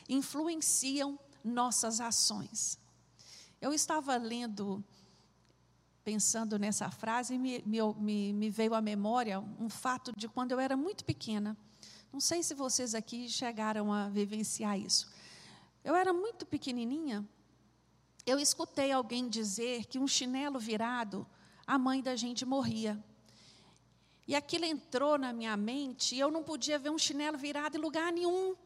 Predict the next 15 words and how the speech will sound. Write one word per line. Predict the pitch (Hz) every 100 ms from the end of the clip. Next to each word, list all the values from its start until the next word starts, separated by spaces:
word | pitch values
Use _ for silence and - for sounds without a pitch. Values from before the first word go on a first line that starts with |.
| -
que | -
eu | 285
ia | 285 262
lá | 269
e |
desvirava | 285 277 277 285 240 247
o |
chinelo. | - 311 277 262 233 220 _ _ _ _ - - - - - - - - - _ _ _
E, | - 311 339
e, | 294 311
e, | 294 294 277 277
e | 277
eu | 349
cria | - 359 453 508
naquilo, | 392 - 233 202